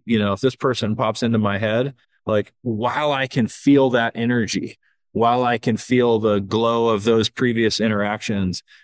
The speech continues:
and really feel good and stoked to be able to just go, <laughs> you know, "Hey, Warren, what's up, man? I got nothing except for I wanted to say hi. How you doing?" You know, then, then I do that.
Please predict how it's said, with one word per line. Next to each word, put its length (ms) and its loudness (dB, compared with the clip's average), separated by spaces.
and 240 0
really 280 4
feel 360 2
good 300 2
and 120 0
stoked 540 -2
to 80 0
be 160 2
able 200 2
to 40 -4
just 220 -2
go, 360 0
<laughs> 40 -4
you 120 -2
know, 120 -2
"Hey, 180 2
Warren, 400 0
what's 180 2
up, 160 0
man? 340 2
I 100 0
got 180 2
nothing 460 0
except 300 0
for 120 2
I 60 2
wanted 180 0
to 60 2
say 200 0
hi. 260 -2
How 80 -2
you 120 2
doing?" 280 2
You 160 2
know, 180 0
then, 240 -2
then 100 -2
I 100 -2
do 240 2
that. 300 -2